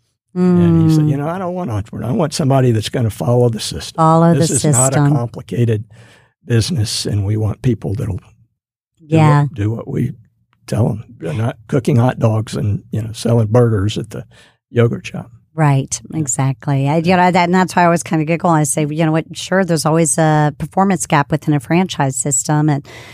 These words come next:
Speaker 2: you know, if everyone's receiving the same training, the same support, same brand name, same proven methods of operations, uh, and let's say you have two franchisees sitting in equal market opportunities, one's blowing it up, the other one's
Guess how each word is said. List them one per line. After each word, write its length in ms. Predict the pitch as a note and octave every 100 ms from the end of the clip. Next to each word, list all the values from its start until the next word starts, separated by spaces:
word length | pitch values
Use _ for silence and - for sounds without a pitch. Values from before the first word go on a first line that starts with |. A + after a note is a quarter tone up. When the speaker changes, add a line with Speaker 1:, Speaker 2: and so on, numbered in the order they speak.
| - -
Speaker 2:
you 100 | D3+
know, 140 | D3+
if 100 | D3+
everyone's 460 | E3 E3+ D#3+ D#3+ E3
receiving 380 | D3+ - D3+ D3+
the 80 |
same 200 | C#3+ D3
training, 420 | C#3+ G3 F#3 F3+ E3
the 40 |
same 200 | - C#3+
support, 580 | - - F#3 F#3 F3+ F3+
same 240 | - D3+
brand 260 | C#3 D#3+ D#3+
name, 400 | F3+ F#3 F#3 F#3
same 440 | - D#3+ D#3 D3+ -
proven 260 | - F3 E3+
methods 340 | E3 D#3 D3+
of 80 | C#3
operations, 840 | D3+ D#3 D#3 F3 F3+ - F3+ F3+ - - - - - -
uh, 320 | D#3+ D#3 D3+
and 100 | D3+
let's 160 | E3+ E3
say 120 | F3+
you 100 | D#3+
have 240 | D#3+ D#3 C#3+ - -
two 160 | - G3
franchisees 720 | F#3 E3+ - E3 D3+ E3+ D#3+
sitting 400 | - D#3+ D#3+ D3+
in 120 | C3+ -
equal 640 | G3 - - F#3+ F#3 F3
market 460 | F3 D#3+ E3 - E3
opportunities, 840 | D#3 D#3 - F#3 F3+ F3 F3+ - - - _ -
one's 300 | F#3 F#3+ C3
blowing 580 | C#3+ D3+ F3 F#3 F#3+
it 140 | F#3 F#3
up, 260 | F3+ F3+ -
the 160 | D#3 E3
other 160 | E3+
one's 320 | F3 E3 C#3+